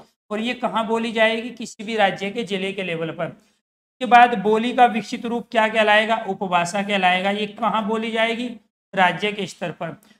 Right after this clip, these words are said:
और उपभाषा का विकसित रूप क्या कहलाएगा? भाषा कहलाएगा। और ये कहाँ बोली जाती है? किसी भी देश में। तो ये कहने का मतलब यहाँ से हमारे दो question तैयार हो रहे हैं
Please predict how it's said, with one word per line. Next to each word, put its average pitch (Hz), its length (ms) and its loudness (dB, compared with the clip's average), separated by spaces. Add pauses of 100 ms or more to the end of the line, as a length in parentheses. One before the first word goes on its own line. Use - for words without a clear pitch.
(160)
और 233 100 2
उपभाषा 233 720 4
का 240 140 6
विकसित 226 400 -2
रूप 226 220 -6
क्या 214 240 0
कहलाएगा? 214 520 2
भाषा 175 380 0
कहलाएगा। 196 500 0
और 208 180 -4
ये 208 140 -2
कहाँ 202 280 -2
बोली 202 220 -2
जाती 190 340 -2
है? 247 240 -2 (340)
किसी 202 240 -8
भी 262 480 -6 (300)
देश 175 380 0
में। 139 100 -20 (880)
तो 247 60 -4
ये 233 180 -4
कहने 240 400 4
का 277 120 4
मतलब 277 360 2
यहाँ 214 280 0
से 262 140 -4
हमारे 240 280 0
दो 233 180 0
question 226 400 -4
तैयार 202 360 0
हो 175 140 -4
रहे 165 160 -2
हैं 214 320 -8